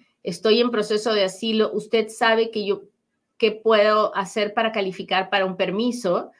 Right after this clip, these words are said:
Bueno, si usted está en proceso y ya presentó su aplicación de asilo, tiene que esperar ciento cincuenta días para poder pedir el permiso de trabajo. Ah,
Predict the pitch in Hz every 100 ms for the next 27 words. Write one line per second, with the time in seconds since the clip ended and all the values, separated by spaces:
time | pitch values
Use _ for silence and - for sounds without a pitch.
0 | _ _ - 240 226 196 254 190 - 202
1 | - 202 202 208 247 294 285 208 180 180
2 | 196 190 180 190 208 190 180 185 190 180
3 | 180 180 269 226 220 196 180 175 170 180
4 | 175 180 185 175 185 180 170 175 170 175
5 | 208 233 226 - 170 165 160 160 185 165
6 | 165 165 165 143 131 135 - 190 240 277
7 | - - _ _ _ _ _ _ _ _
8 | - _ _ _ _ 185 185 180 180 185